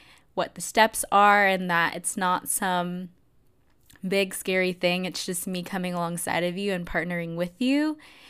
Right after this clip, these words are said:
And so I thank you for listening to this, and I thank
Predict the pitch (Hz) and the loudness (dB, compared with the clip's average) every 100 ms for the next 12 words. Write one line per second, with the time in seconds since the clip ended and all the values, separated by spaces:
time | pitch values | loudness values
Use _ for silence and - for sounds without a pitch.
0 | - - 202 196 - 190 190 190 - 185 | -12 -6 -4 -2 2 4 4 2 0 -2
1 | 180 180 196 208 - - 214 208 208 - | -2 -4 -6 -6 -8 -6 -2 -2 -4 -6
2 | - 202 190 185 - 180 185 - 208 220 | -4 0 2 2 -2 -6 -4 -4 -2 -2
3 | 220 226 233 233 247 - - - - - | -2 0 0 -2 -4 -10 -16 -20 -12 -4
4 | 185 185 185 - 190 185 185 | -2 0 -2 -2 -2 -4 -8